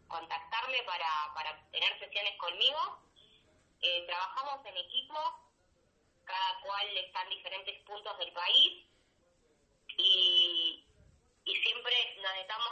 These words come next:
apoyando y creciendo como profesionales juntos.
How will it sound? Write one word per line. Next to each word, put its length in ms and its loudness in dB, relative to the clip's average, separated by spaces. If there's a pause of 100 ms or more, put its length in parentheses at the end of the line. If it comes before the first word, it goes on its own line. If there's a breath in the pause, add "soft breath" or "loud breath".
apoyando 380 0
y 60 0
creciendo 460 -6
como 260 -8
profesionales 680 -4
juntos. 600 -10